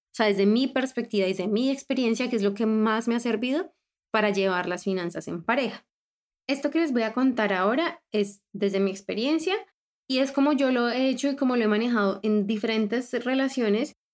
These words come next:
en mi relación de pareja como novios con mi esposo y en mi relación de esposos como tal, ¿no?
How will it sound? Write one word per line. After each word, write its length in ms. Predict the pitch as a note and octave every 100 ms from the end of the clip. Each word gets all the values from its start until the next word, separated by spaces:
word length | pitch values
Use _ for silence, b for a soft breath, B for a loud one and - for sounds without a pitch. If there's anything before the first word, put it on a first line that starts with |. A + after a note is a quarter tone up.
| _ _
en 160 | A#3 A#3
mi 120 | A#3
relación 600 | A3 A3 G#3+ A3 G#3 G#3
de 240 | G#3 A3
pareja 440 | G#3 B3+ A3+ G3+ G3
como 180 | A3 A3+
novios 400 | G#3+ G3 G3 G3
con 120 | A3+
mi 80 | A3+
esposo 360 | G#3 A3+ D4
y 140 | - C4
en 80 | B3
mi 100 | A#3+
relación 480 | A3 G#3 G#3 F#3+ -
de 160 | F#3+
esposos 500 | G3 - - F#3+ F3
como 280 | - - G3+
tal, 280 | F#3 D#3+ E3+
¿no? 240 | G3+ D4+